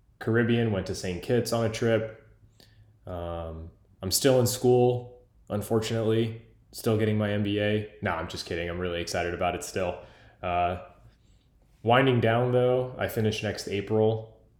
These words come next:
So yeah, I mean, it's just been really a combination of work, travel, um, trying to get back to some sense of normalcy. Not really seeing a whole lot of covid these days, maybe a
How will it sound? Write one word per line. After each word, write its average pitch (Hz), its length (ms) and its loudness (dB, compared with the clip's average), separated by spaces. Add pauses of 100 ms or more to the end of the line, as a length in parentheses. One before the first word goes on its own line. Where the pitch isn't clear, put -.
(140)
So 92 600 -2
yeah, 123 260 4
I 90 100 0
mean, 92 220 -2
it's 92 240 -4
just - 280 -2
been 101 200 0
really 98 600 -2 (440)
a - 80 -8
combination 101 600 -2
of 87 160 -6
work, 107 300 -2
travel, 101 800 0 (580)
um, 87 720 -6 (120)
trying 139 220 2
to 143 60 4
get 131 160 2
back 117 220 6
to 110 80 -4
some 107 220 -2
sense 110 260 -2
of 101 80 -4
normalcy. 110 760 0 (640)
Not 104 140 2
really 104 180 0
seeing 104 240 -2
a 98 60 -2
whole 104 140 2
lot 98 140 4
of 101 80 -2
covid 107 380 2
these 101 260 -2
days, 104 480 0
maybe 92 380 -2
a 87 360 -4